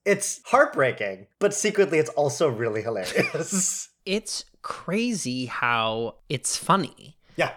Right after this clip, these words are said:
Speaker 2: It's like, he says it'll never happen again, and my reaction is like, "No, you guys are gonna have a decades-long relationship that is literally defined by it happening again and again and again."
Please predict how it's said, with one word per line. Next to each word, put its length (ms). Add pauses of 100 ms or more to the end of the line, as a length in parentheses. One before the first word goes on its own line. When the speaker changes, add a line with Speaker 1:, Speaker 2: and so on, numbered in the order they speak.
Speaker 2:
It's 180
like, 320 (140)
he 140
says 260
it'll 180
never 260
happen 360
again, 340
and 100
my 120
reaction 540
is 140
like, 320 (440)
"No, 240
you 300
guys 260
are 40
gonna 220
have 220
a 60
decades-long 720
relationship 880
that 180
is 200
literally 560
defined 600
by 140
it 120
happening 460
again 340
and 140
again 320
and 140
again." 420